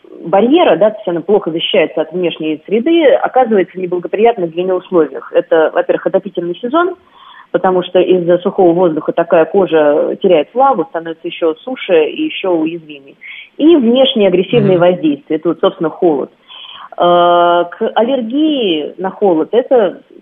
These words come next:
Speaker 1: скажем прямо, отношения не имеет, потому что холод здесь не запускает какую-то иммунную реакцию, иммунная система не мёрзнет, да, от того, что наступила зима,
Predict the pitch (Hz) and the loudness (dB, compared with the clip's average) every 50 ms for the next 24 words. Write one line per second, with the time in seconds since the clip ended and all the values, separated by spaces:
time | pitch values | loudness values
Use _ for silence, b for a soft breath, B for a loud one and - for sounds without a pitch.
0 | _ - - 208 208 208 202 170 185 202 214 208 196 175 - 165 190 175 - 226 | _ 0 0 2 2 0 -2 -2 0 0 0 0 0 -2 -4 -4 -6 -6 -4 -4
1 | 208 196 185 175 170 180 202 208 208 175 143 143 143 _ - - - 160 170 165 | -4 -2 -4 -4 -2 -2 0 0 0 -2 -2 -6 -10 _ -8 -4 -2 -2 -2 -4
2 | - - 175 - - 233 220 208 190 180 - 185 170 180 196 185 170 - - 196 | -4 -6 -6 0 2 4 4 4 4 2 0 -2 -2 0 0 0 0 -4 -6 -2
3 | 196 208 208 190 208 196 214 208 - - 247 240 208 175 135 - - - - 180 | 0 2 2 2 0 0 -2 -4 -2 0 2 4 4 2 2 -2 -4 -2 -2 -4
4 | 160 - 165 175 208 262 285 277 233 196 180 190 185 175 180 180 - - - 147 | -2 0 0 0 2 2 2 2 2 2 4 4 4 2 2 0 -2 -6 -10 -6
5 | 156 175 190 185 175 170 - - 175 _ - 208 196 185 180 170 170 B B B | -6 -4 -2 -2 -4 -4 -6 -8 -12 _ -2 0 0 0 0 -2 -4 B B B
6 | B B B B 190 214 214 208 196 180 160 160 160 151 147 135 139 160 185 196 | B B B B 2 4 4 6 6 4 4 2 -2 -6 -8 -4 0 2 4 4
7 | 180 175 - 170 165 156 160 156 156 - - 160 147 147 139 139 156 - - 170 | 2 2 0 0 0 0 0 -2 -2 -4 -2 -2 0 0 0 -2 -2 -2 -4 -6
8 | 165 - 175 160 - 160 147 147 151 151 180 202 247 294 330 370 359 | -8 -8 -6 -2 -2 0 0 -2 -2 -2 -2 0 2 2 2 0 -2